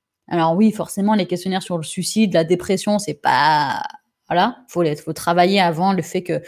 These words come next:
ce questionnaire va être proposé. Ah oui, l'identité de genre. Et après, de l'autre,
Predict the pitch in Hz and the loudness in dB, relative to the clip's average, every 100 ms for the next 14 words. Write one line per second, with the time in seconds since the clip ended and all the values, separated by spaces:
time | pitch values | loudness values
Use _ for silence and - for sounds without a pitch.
0 | - - - 175 180 180 170 185 170 160 | -14 -12 -8 -4 -4 -2 0 0 2 0
1 | 160 - 165 160 185 254 _ _ _ _ | 0 -6 -4 -4 -4 -6 _ _ _ _
2 | _ _ _ _ _ _ _ _ - - | _ _ _ _ _ _ _ _ -20 -20
3 | - - - 320 269 202 247 294 262 262 | -20 -2 6 8 8 8 6 6 4 2
4 | 226 196 - - _ _ _ _ _ - | 2 0 -6 -12 _ _ _ _ _ -20
5 | - _ - 269 277 - 202 - 285 302 | -20 _ 2 2 2 0 -2 2 4 2
6 | - 202 196 202 | 0 -2 -2 -4